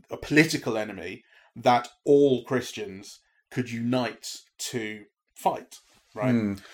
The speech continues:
Speaker 1: So that's kind of when it comes into play. And I thought it was interesting that whether, whether meaningfully or not, whether intentionally or not, um, something similar was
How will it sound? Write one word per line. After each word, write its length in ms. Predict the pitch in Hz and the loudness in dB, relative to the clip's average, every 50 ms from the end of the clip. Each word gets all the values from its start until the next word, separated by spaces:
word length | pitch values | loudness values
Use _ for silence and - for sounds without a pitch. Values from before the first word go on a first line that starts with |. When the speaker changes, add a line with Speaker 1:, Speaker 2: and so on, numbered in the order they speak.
| - - - _ | -20 -20 -20 _
Speaker 1:
So 260 | - - - 143 131 | -8 -2 0 2 4
that's 220 | 143 160 160 - | 4 4 2 2
kind 140 | - 151 147 | 0 -2 0
of 60 | 139 | 0
when 80 | 135 127 | 0 0
it 60 | 131 | 0
comes 160 | - 135 127 123 | -2 -4 -4 -4
into 120 | 123 123 | -6 -8
play. 240 | - - 165 143 131 - | -2 2 2 2 4 2
And 120 | 139 135 | 0 0
I 60 | 139 135 | 0 0
thought 140 | - 160 | 2 2
it 40 | 143 | 2
was 120 | 139 131 147 | 2 2 2
interesting 460 | 156 160 143 - - 147 135 127 123 | 2 2 -2 -4 -2 0 2 2 4
that 300 | 127 131 123 - - 143 | 2 2 0 -2 -2 0
whether, 220 | 139 135 131 131 127 | 0 2 2 2 0
whether 400 | 131 131 131 131 127 123 123 123 - | 0 0 0 2 2 0 -2 -4 -6
meaningfully 840 | 127 127 127 127 135 139 135 127 127 120 120 117 - - 123 120 120 | -8 -6 -4 -2 -2 -2 0 0 0 0 -2 -4 -4 -6 -4 -2 0
or 140 | 113 110 107 | 0 0 -2
not, 360 | 113 117 135 127 113 - - | 0 0 0 2 0 0 -2
whether 200 | - 113 113 120 | -4 -6 -4 -4
intentionally 500 | 117 120 - 147 143 131 - 135 120 110 | -4 -2 -2 -2 -2 -2 -4 -4 -4 -4
or 100 | 107 107 | -6 -6
not, 280 | 107 110 110 - - - - _ - - - - _ _ - | -6 -8 -8 -8 -10 -16 -20 _ -20 -20 -20 -20 _ _ 0
um, 360 | 113 123 120 117 113 113 113 - _ _ _ _ _ | 2 2 2 0 -2 -6 -12 -16 _ _ _ _ _
something 520 | - - - 131 120 120 120 123 127 123 - | -10 -4 -2 0 2 2 0 0 -2 -4 -6
similar 520 | - - - 143 139 135 123 117 117 104 - | -4 0 2 4 4 4 4 2 2 -2 -4
was 220 | 120 117 - - | -6 -8 -10 -12